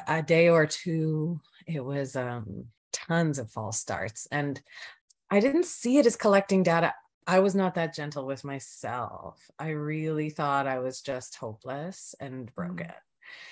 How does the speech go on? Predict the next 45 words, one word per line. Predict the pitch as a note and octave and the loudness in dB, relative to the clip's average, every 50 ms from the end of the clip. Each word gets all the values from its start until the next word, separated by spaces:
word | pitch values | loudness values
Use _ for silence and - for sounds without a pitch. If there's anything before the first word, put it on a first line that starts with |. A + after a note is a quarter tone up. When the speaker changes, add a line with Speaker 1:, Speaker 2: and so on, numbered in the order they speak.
| - - _ _ - | -20 -20 _ _ -10
Speaker 1:
And, | C#3 C3+ B2+ | -8 -6 -6
like, | B2 B2 A2+ | -6 -8 -6
I | A2 G2+ | -8 -8
couldn't | - - G3 F#3+ F#3+ F#3+ F3+ D#3 | -6 -2 0 0 2 2 0 0
do | F3 D#3+ D#3+ | -2 0 2
it. | D#3 D3+ D3 - - - - - - _ _ _ _ _ | 2 2 0 0 -2 -6 -8 -10 -14 _ _ _ _ _
It | |
was | - - | -20 -16
too | - - E3+ E3 | -12 -10 -10 -10
hard. | B2+ C#3 C3+ C3 C3 C3 C3 C3 C3 B2 A#2+ - _ _ | -8 -8 -8 -6 -6 -6 -6 -8 -10 -12 -14 -18 _ _
Speaker 2:
Yeah. | C3+ C3+ C3 B2+ B2+ A#2+ A#2+ | -4 -4 -2 -2 -2 -4 -6
Speaker 1:
Uh, | - - _ _ _ _ _ _ - D#3 | -6 -10 _ _ _ _ _ _ -2 -2
alcohol | D3+ D3 - D#3 D3+ D3 C#3+ | -2 0 0 0 0 0 0
just | D3+ D3 - | 0 -6 -4
filled | - C#3+ C3 C3 B2 - | -4 -4 -4 -2 -4 -4
such | - B2+ B2 - | -6 -6 -6 -6
a, | D3 C3+ | -8 -6
like, | B2+ C3 B2 A#2 A2+ _ _ _ _ _ | -6 -6 -8 -8 -10 _ _ _ _ _
gaping | - C#3+ C#3 C#3 C#3 - D3 C3 C3+ C3+ C3 B2+ C3 | -10 -6 -6 -6 -4 -4 -4 -4 -4 -6 -6 -6 -6
need | C3+ C#3 C#3+ D#3 | -6 -6 -2 -2
in | F3+ E3+ D#3 | 0 0 0
my | D3+ D3+ | 0 2
life. | C#3+ C#3 D3 - | 4 4 4 4
And | D#3+ D#3+ | 4 2
it | D#3+ E3 | 4 4
was | F3+ E3+ E3 | 4 2 4
my | D#3+ E3 D#3 C#3+ C#3+ | 2 2 2 2 2
way | C3+ C#3 C#3 C#3+ | 2 2 2 2
of | C#3+ D3+ C#3+ | 2 0 -2
managing | D3+ C3 A#2+ C#3 D#3 D3+ F3 F3 F3 E3+ | -6 -6 -4 -4 -4 0 0 2 4 4
my | D3+ C#3 C#3 A#2+ - | 4 2 2 0 0
very | C#3+ C3 C3+ D3 D3+ C#3 | 0 0 2 2 2 0
unmanaged | B2 G#2 D3 C#3+ C#3+ C#3 C3+ B2+ B2+ C3+ C#3+ C3+ - - | 0 -2 -2 -2 -2 -2 -4 -2 -2 -2 -4 -4 -4 -4
anxiety. | C#3 C3 C3 B2+ - A#2 A#2 B2 C3+ C#3 C3+ C#3+ C#3+ C#3 C#3 C#3+ - _ - - - - - - - - - - - - - _ | -2 -2 -2 -2 -2 -2 -2 -2 -4 -6 -6 -6 -4 -4 -4 -6 -8 _ -18 -18 -18 -16 -14 -14 -14 -14 -14 -16 -18 -20 -18 _
So | - - F3+ D3+ D3 | 4 6 8 8 8
it | C#3+ A#2+ C#3+ - - | 8 6 4 0 0
just, | - D3 C3+ C3 - - - - | 0 0 2 2 2 0 2 2
um, | D3 C3+ C3 C3 C3 C3 B2+ B2+ C3 B2+ G#2+ - _ _ _ _ _ _ _ _ _ _ _ - - - - | 0 0 0 0 -2 -2 -2 -4 -4 -6 -8 -12 _ _ _ _ _ _ _ _ _ _ _ -20 -20 -10 -2
it | F#3 - | 2 4
served | - G3 G3 F#3 F#3 | 6 6 6 6 4
as | F3 D3+ | 4 4
a | D#3+ | 4
very, | D3+ D#3 D3+ D#3 D3+ D3 C#3+ | 4 4 4 6 4 4 4
uh, | C#3+ C#3 - | 2 2 0
effective | D3 D3 - C#3 C3+ - C#3+ A#2 C3 | -4 -6 -6 -8 -8 -6 -6 -8 -8